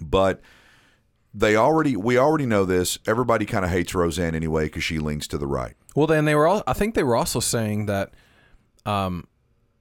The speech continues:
Speaker 2: I think there had been some turmoil or discourse amongst the,
Speaker 1: Like,
Speaker 2: the
Speaker 1: on
Speaker 2: crew.
Speaker 1: set?
Speaker 2: Yeah, on set, like, with the crew, with her, with some of the writers, that she had actually, in this remake, as things, like, progress at,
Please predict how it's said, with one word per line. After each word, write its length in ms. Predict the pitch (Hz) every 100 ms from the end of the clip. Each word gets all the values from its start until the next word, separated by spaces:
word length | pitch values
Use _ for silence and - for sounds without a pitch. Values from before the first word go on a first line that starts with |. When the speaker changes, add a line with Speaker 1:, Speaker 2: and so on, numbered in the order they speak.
| -
Speaker 2:
I 40 | 120
think 260 | 151 147
there 120 | 127 110
had 160 | 95
been 220 | 107 107
some 400 | 107 104 98 95 - -
turmoil 680 | - 131 127 123 123 117 107
or 80 |
discourse 720 | 95 110 107 - 117 113 110
amongst 400 | 104 107 107 -
the, 320 | 101 95 92 90
Speaker 1:
Like, 120 | 80
Speaker 2:
the 60 | 80
Speaker 1:
on 140 | 87
Speaker 2:
crew. 180 | 113 120
Speaker 1:
set? 260 | 95 123 - - _
Speaker 2:
Yeah, 140 | 131 104
on 220 | 113 120
set, 340 | - 127 120
like, 180 | 107 -
with 160 | 120 -
the 80 |
crew, 400 | - - 123 120
with 140 | 110 110
her, 520 | - 120 117 117 110 - _ _
with 280 | 110 107 - -
some 220 | - 123
of 60 | 110
the 80 |
writers, 520 | 107 104 107 107 104 101
that 120 | -
she 200 | - 160
had 80 | 123
actually, 680 | 139 - 131 123 110 101 - _ _ _
in 220 | - 117 123
this 260 | 131 -
remake, 460 | 123 143 123 110 107
as 200 | 107 -
things, 240 | 113 107
like, 160 | 107 -
progress 520 | 120 104 110 110 -
at, 160 | 107